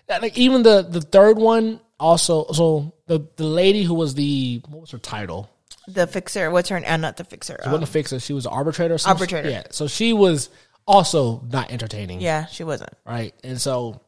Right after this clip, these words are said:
Speaker 2: They don't ever have, like, a
Speaker 1: I, I loved the first one, bad guy. Not that he was a bad guy, just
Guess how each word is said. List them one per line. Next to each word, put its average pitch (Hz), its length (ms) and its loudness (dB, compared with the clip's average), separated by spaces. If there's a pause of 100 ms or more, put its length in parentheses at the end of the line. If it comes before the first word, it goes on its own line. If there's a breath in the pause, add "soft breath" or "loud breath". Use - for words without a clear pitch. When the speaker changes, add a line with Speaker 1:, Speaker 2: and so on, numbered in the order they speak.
(720)
Speaker 2:
They 254 120 4
don't 339 200 2
ever 254 220 -2
have, 190 180 2
like, 156 180 2
a 147 140 -4 (220)
Speaker 1:
I, 135 320 -2 (260)
I 165 320 4
loved 139 800 2
the 120 100 -12
first 156 300 0
one, 98 200 -6
bad 104 240 -4
guy. 104 120 -6
Not 233 200 4
that 202 100 0
he 175 80 2
was 165 80 2
a 139 40 -2
bad 147 260 0
guy, 127 160 -4
just - 340 -6